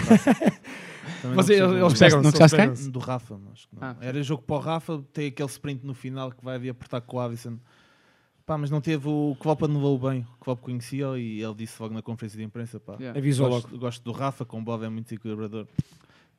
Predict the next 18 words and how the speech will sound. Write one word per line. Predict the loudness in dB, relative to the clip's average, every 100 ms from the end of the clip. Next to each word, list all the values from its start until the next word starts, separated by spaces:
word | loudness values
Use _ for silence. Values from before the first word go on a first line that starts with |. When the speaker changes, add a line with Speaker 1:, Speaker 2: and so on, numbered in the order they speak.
| _
Speaker 1:
Tapou | -6 -4 -4 -6
bem. | -8 -10 -4
Speaker 3:
E | -2
o | -2
Rafa | -4 -6
tem | -2 0
um, | 0 -2 -4 -6
há |
um | -4 0
lance | 0 0
na | -2
primeira | -2 0 0
parte | 4 6 6 0 -14 -16 _ _ _ _
Speaker 2:
Sim, | -2 -2
sim. | -2 0
Speaker 3:
que | 2
é, | 2 0 0 -2 -6
que, | -8 -12